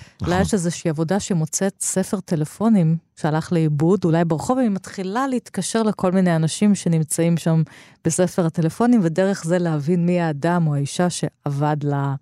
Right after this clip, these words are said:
Speaker 1: אותו ספר.
Speaker 2: כן.
Speaker 1: מאוד מעניין.
Speaker 2: אז אני בחרתי פה בקטע שהוא לגמרי באמצע משהו, אבל זה, אני אקח את זה ככה. "המקרה שקרה לי נגע לליבו,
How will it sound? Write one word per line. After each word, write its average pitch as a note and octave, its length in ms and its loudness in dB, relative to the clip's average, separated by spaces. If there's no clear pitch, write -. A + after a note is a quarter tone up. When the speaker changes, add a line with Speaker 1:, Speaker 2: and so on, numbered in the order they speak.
Speaker 1:
אותו G3+ 240 -2
ספר. D#3 460 -2
Speaker 2:
כן. G2 140 -6
Speaker 1:
מאוד D#3 220 -2
מעניין. D3 380 -4
Speaker 2:
אז G2+ 120 2
אני C3 160 4
בחרתי C3+ 380 0
פה A#2 180 0
בקטע - 340 -2
שהוא G2 600 -2
לגמרי B2 400 2
באמצע A2+ 600 0
משהו, F#2 540 -2
אבל E2+ 200 -4
זה, F2+ 120 -6
אני G2 160 -2
אקח - 280 -6
את G2 80 -6
זה - 60 -16
ככה. - 320 -8
"המקרה A#2+ 380 0
שקרה A#2 500 0
לי F2+ 240 -2
נגע G2 300 2
לליבו, A#2 500 0